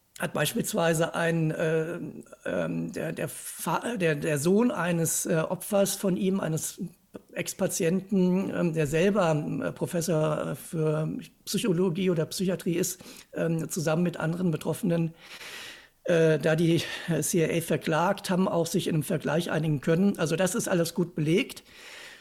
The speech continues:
durch die Dokumente, <coughs> was nicht, äh, durch Dokumente belegt ist, aber mittlerweile, ähm, durch die Zeugenaussagen und, und das ist die,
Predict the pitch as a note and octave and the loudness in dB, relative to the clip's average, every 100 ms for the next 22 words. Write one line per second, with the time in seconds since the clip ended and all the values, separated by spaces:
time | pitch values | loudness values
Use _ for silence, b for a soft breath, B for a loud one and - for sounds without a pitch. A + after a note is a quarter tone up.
0 | B - A3 G3+ G3 G3+ G3+ F3+ G3 A#3 | B -2 0 2 2 2 4 4 4 4
1 | F#3 - - - - G4+ A3+ - E4 F3 | 4 4 0 0 2 0 -2 -2 0 2
2 | D#3 G#3 - - - G3 G3 F#3 A#3+ F3+ | 2 2 0 -4 -2 0 0 -2 -2 0
3 | F3 E3 F3 D3 D#3 G3+ - G#3 - B | 2 2 0 0 0 0 0 -2 -4 B
4 | B B - F3 E3 F#3 F#3 D3+ D3+ D#3 | B B -6 0 2 2 2 2 2 4
5 | F3+ F3+ F3+ F3 B B B - F#3 E3+ | 4 4 4 0 B B B -6 0 2
6 | E3 E3 E3 E3 - F3 E3 F3+ D#3+ - | 2 2 0 -4 -6 -6 -4 0 0 0
7 | D#3 - E3+ G3+ A3 G3 F#3+ F3 F3+ F3+ | -2 0 2 4 4 2 0 2 2 2
8 | F3 B B - G3 A#3 A3+ - G3 F#3 | 0 B B 0 4 4 2 -2 0 0
9 | - F#3+ - E3+ - | 0 -4 -2 -2 -2